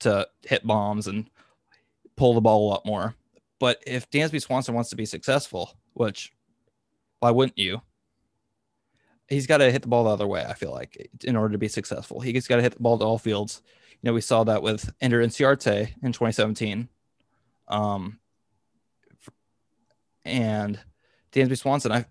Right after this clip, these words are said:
uh, in twenty nineteen, when he took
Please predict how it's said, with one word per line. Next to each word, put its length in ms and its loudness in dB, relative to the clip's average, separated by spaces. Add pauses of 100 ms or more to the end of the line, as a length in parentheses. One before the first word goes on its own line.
(120)
uh, 60 -10 (420)
in 240 -2 (120)
twenty 240 2
nineteen, 320 2
when 240 0
he 180 4
took 260 2